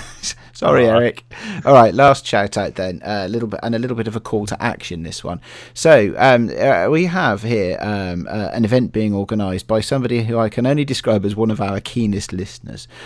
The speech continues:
Speaker 1: Uh, this is Martin Smith, uh, known on Twitter as at Western thirty. Um, uh, and I, I know that, uh, he is one of our listeners, that if he doesn't get the podcast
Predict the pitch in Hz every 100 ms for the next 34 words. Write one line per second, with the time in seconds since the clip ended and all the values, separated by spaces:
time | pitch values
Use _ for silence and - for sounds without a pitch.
0 | - - 107 107 104 123 123 113 135 139
1 | - 117 - 120 113 - - 101 98 113
2 | 120 107 104 101 95 92 - - 98 -
3 | - 101 - - 95 92 - 101 90 -
4 | 92 - - - - 101 101 101 - 104
5 | 95 92 90 76 98 90 - 98 104 90
6 | - 104 107 110 101 98 87 - 87 90
7 | 78 92 107 95 101 95 95 90 87 -
8 | 80 85 90 92 101 104 110 101 - 113
9 | 92 - 90 - 95 - 101 80 73